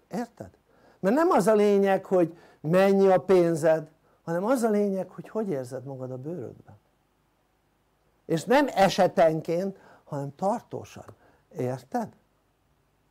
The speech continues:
De hát gondold végig,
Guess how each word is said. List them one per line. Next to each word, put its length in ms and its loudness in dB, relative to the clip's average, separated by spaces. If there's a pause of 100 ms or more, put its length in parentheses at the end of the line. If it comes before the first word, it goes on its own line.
(3250)
De 140 4
hát 240 2
gondold 440 4
végig, 520 2